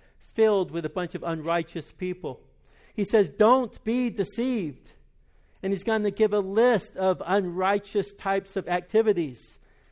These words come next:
and sinners. He says, "Neither fornicators, nor idolaters,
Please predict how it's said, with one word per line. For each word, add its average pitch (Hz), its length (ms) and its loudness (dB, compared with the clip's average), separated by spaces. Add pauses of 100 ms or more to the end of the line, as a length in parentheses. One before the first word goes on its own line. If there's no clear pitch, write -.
(100)
and 165 200 -4
sinners. 208 800 -2 (380)
He 190 60 -8
says, 190 260 0
"Neither 208 320 4
fornicators, 208 1400 -2 (1200)
nor 202 220 2
idolaters, 202 1300 0